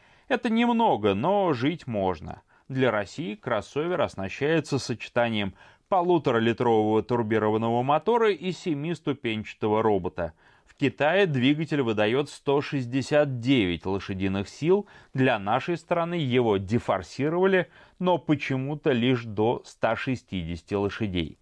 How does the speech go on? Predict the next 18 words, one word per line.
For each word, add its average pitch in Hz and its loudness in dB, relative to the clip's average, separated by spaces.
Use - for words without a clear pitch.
Поэтому 190 2
под 123 0
щадящий 127 0
транспортный 117 -4
налог 208 0
автомобиль 139 -2
все 139 -2
равно 113 0
не 110 -4
попадает. 87 -4
Впрочем, 147 -2
надо 85 -2
признать, 95 -4
что - -4
едет 123 -2
он 127 -2
на 98 0
все 101 -2